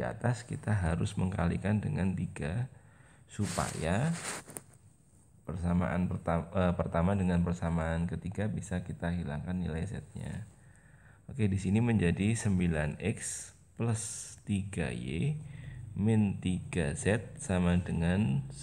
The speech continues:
eh, delapan belas. Di bawahnya adalah X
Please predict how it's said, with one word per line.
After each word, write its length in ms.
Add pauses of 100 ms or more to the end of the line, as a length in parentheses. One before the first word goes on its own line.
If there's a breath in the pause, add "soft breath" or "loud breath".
(220)
eh, 160
delapan 400
belas. 640
Di 80
bawahnya 560
adalah 480
X 240